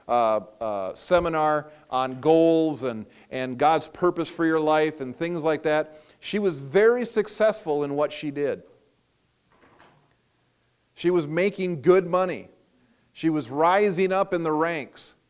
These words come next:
of her, of her profession. She was well liked by her peers. She, she, you know, but there was something nagging at her that she wasn't fulfilled. There was something that just wasn't right. And afterwards, she came to me and said,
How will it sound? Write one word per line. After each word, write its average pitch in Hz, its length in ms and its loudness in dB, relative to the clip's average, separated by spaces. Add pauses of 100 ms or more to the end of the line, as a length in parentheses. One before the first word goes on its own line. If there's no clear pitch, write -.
(100)
of 143 200 -4
her, 156 260 0 (200)
of 139 160 0
her 175 120 4
profession. 165 720 0 (640)
She 151 160 -2
was 143 180 -4
well 170 260 6
liked 170 300 4
by 160 140 2
her 143 120 0
peers. 208 540 4
She, 139 280 -4 (180)
she, 147 360 0
you 160 80 -6
know, 139 340 -4 (680)
but 180 120 0
there 180 120 2
was 170 180 -2
something 233 560 -2
nagging 208 440 2
at 165 180 -2
her 180 200 0
that 170 140 -2
she 180 160 -6
wasn't 180 460 2
fulfilled. 165 640 -8 (1300)
There 147 120 -4
was 143 100 -4
something 214 460 0 (280)
that 147 100 -10
just 214 180 -4
wasn't 185 360 -4
right. 143 460 0 (800)
And 165 140 -6
afterwards, 208 520 2
she 202 140 -6
came 226 240 -4
to 208 80 -2
me 185 120 -4
and 165 80 -6
said, 170 240 0